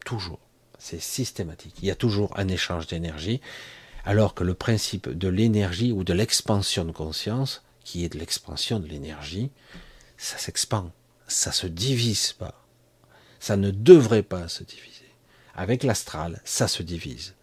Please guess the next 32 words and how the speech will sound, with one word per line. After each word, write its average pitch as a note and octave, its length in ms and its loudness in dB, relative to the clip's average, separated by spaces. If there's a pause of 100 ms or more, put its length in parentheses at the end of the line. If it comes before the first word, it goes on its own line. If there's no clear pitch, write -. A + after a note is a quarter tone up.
(460)
Si - 220 0
je F#2+ 100 -2
demande B2 300 4
ça, B2 200 0
on C3+ 60 4
te G#2 100 0
donne A2+ 260 6
ça. D#2+ 300 -4 (360)
Mais G#2+ 60 2
on A2+ 80 4
te B2 100 4
donne A2 220 6
dix D3+ 160 0
pour C#3+ 160 0
cent, C#3 280 4
toi C#3+ 140 0
tu B2 140 0
donnes G#2 200 0
quatre-vingt-dix. F#2 800 -2 (560)
Donc A2 200 2
tu - 100 -2
as F#2+ 60 0
toujours A#2+ 280 4
un G2+ 80 4
prix - 180 -2
à F#2 60 0
payer. E2+ 400 -4 (840)
Donc A#2+ 300 -4
tu G2+ 100 -4
as F#2 40 -4
fait G2 140 -4
ça, A#2+ 340 -2